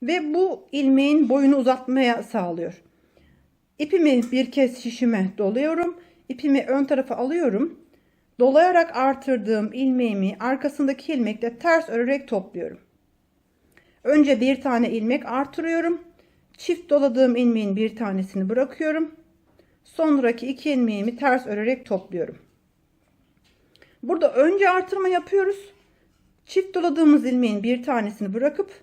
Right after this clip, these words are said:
sonrasında kesme işlemini yaptığımız için herhangi bir ilmek sayısında değişiklik olmuyor.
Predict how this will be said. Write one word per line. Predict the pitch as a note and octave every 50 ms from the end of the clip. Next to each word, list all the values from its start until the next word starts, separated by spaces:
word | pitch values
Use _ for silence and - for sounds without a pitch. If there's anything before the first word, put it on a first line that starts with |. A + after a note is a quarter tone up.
| _ _ _ _ _ _ _ _ _ _
sonrasında | _ - - G4 F#4+ E4+ D4 D4 D4 C#4 B3+ A#3+ A#3+
kesme | A#3+ C#4+ C#4+ C#4 - C#4+
işlemini | C4+ C4+ - B3+ A3 G3+ G#3
yaptığımız | B3 C#4 D4 - - A#3+ G#3 G3 G3 F#3+ F#3+
için | D4+ E4 - - A3+ C4 D#4+ - - - _ _ _ _ _
herhangi | - C#4 D4 D4+ D4 F4 F4+ E4+ E4 D4 C4+ G#3+
bir | B3+ C#4+ C#4 - - _ _
ilmek | - A#3 B3 C4+ D4+ D4+ D4
sayısında | - - B3 A#3 A3+ A3+ A3+ G#3 G#3 A#3+ A#3+ D4+ - - -
değişiklik | G#3+ G#3+ A#3 A#3 - A#3 - - C4+ C4+ - - -
olmuyor. | G3+ G3 F#3 E3+ E3 D3+ - -